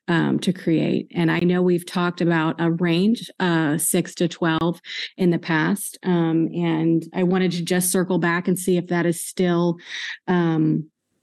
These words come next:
w-, what you would like to include in this. Um, and I'm sure, you know, Porter and I can have conversations with her, uh, if she has any questions about this. Um, and I wanted to also circle back on this July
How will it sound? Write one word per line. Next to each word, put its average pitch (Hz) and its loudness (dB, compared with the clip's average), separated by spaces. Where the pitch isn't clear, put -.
w-, - 0
what 180 2
you 185 2
would 175 0
like 170 0
to 180 0
include 202 0
in 208 2
this. 202 -2
Um, 180 2
and 190 2
I'm 185 2
sure, 185 0
you 175 0
know, 160 0
Porter 185 2
and 175 0
I 175 0
can 170 -2
have 170 2
conversations 160 0
with 165 0
her, 156 0
uh, 160 0
if 165 0
she 170 0
has 160 -2
any 180 2
questions 165 -2
about 151 0
this. 151 0
Um, 156 0
and 156 2
I 165 -2
wanted 156 0
to 156 0
also 156 0
circle 160 -2
back 156 -2
on 160 2
this 156 0
July 160 0